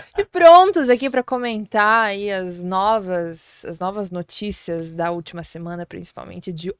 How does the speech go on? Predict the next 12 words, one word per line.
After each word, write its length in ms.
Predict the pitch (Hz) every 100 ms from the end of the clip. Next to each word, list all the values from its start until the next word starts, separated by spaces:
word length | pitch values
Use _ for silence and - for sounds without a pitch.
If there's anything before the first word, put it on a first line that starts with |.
| -
ontem. 640 | 175 185 220 196 - -
Então, 280 | 190 262 277
comigo, 540 | 294 294 240 233 254 277 - - -
Gregory 420 | 330 302 294 294
Fronza, 520 | - 262 226 226 226
nosso 220 | 214 202
assessor 520 | - - 220 - 202 196
da 100 | 196
Liberta 500 | 190 180 180 175 185
Investimentos. 760 | 170 160 175 190 226 220 208
Bem-vindo, 800 | 208 370 247 190 220 240 202 196
Gregory. 520 | 190 190 190 190 196